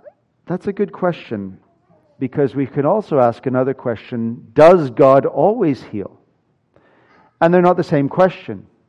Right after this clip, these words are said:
So in Second Timothy four, chapter, uh, chapter four, verse twenty, Paul writes, "Erastus remained at Corinth, and I left Trophimus, who was ill at Miletus."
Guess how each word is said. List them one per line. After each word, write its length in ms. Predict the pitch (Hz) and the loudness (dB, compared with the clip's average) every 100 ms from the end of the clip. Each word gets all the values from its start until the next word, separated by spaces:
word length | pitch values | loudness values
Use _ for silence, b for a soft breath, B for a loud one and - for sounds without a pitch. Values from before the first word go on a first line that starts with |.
| _ _ _ _ _ _ _ _ | _ _ _ _ _ _ _ _
So 280 | - 156 151 | 2 4 4
in 200 | 160 139 | 2 0
Second 420 | - 190 190 156 | 4 4 4 0
Timothy 520 | 170 160 151 139 127 | 0 -2 -2 -4 -4
four, 420 | 135 180 175 131 | -6 2 4 4
chapter, 720 | 123 147 135 135 127 120 - - b b b b | 2 -2 -2 -2 -6 -6 -8 -14 b b b b
uh, 160 | 120 - | -4 -4
chapter 300 | - 131 127 | -6 -8 -8
four, 280 | - 139 131 | -4 -2 0
verse 240 | 117 110 | -2 -10
twenty, 500 | - - 185 - 117 | -8 -4 -4 -4 -6
Paul 380 | 113 - 143 143 | -8 -6 -2 0
writes, 340 | 123 117 120 | 0 -2 -2
"Erastus 640 | 127 117 160 185 - 180 - | -4 2 2 0 -4 -6 -2
remained 400 | 160 139 143 135 | -2 -2 -2 -2
at 160 | 135 | -6
Corinth, 380 | - 190 196 151 | -6 -2 -2 -2
and 100 | 139 | -2
I 120 | 131 | -2
left 420 | 131 165 175 - - | 0 0 0 -8 -10
Trophimus, 800 | 139 123 - 196 196 135 127 - _ | -4 -4 0 0 0 -2 -6 -12 _
who 160 | 143 147 | -2 2
was 240 | 139 107 - | 2 0 -2
ill 280 | 220 180 135 | 4 6 6
at 140 | 131 | 4
Miletus." 800 | 139 139 143 202 - 107 - - | 2 2 4 2 2 -6 -6 -20